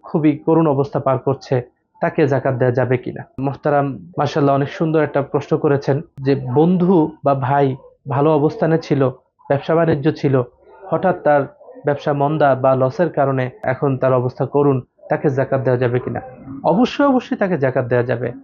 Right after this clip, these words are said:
এবং তাকে যাকাত দেওয়া উত্তম। যদি এমনটা হয় যে আপনি তাকে যাকাত বলে যাকাত দিলে সে অপমানিত হতে পারে বা লজ্জাবোধ করতে পারে, লজ্জিত হতে পারে, তাহলে আপনি তাকে উপহার স্বরূপ দিতে পারবেন যে, "এই টাকাটা নাও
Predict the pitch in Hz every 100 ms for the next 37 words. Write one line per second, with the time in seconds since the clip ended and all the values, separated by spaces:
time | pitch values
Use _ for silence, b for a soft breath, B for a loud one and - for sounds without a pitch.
0 | _ - 147 190 165 165 160 143 190 151
1 | 160 156 160 - - - _ - _ _
2 | - 160 190 160 185 233 233 165 147 131
3 | 135 131 151 156 156 131 135 208 180 147
4 | 180 147 143 147 139 143 139 135 131 b
5 | b - 147 180 202 185 160 143 147 131
6 | 131 123 127 127 127 180 185 - - 135
7 | 127 127 123 123 _ _ - 151 147 208
8 | 214 156 143 127 123 156 - _ _ _
9 | 143 139 143 135 143 135 127 139 156 -
10 | 185 180 214 208 - 147 131 123 131 127
11 | 127 123 113 135 175 _ _ _ 143 135
12 | 139 151 160 143 233